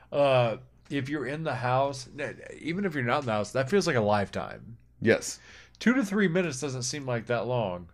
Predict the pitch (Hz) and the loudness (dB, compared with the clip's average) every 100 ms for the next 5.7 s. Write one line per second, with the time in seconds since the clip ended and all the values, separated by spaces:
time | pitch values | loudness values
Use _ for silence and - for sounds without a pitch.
0 | _ - 120 113 110 101 92 92 92 85 | _ -8 -6 -4 -4 -2 -4 -2 -2 -4
1 | 80 87 82 - - - - 240 285 202 | -6 -8 -8 -16 -20 -20 -4 0 0 2
2 | 220 185 185 175 165 143 127 160 139 120 | 2 4 0 2 -2 -2 -6 -2 0 2
3 | 123 127 131 104 110 - - 139 123 107 | 0 2 2 2 -2 -4 -6 0 2 0
4 | 95 - _ _ - - - - 139 214 | -4 -16 _ _ -14 -12 -12 -6 -2 -2
5 | 160 131 185 170 113 95 | -4 -6 -2 0 -2 -6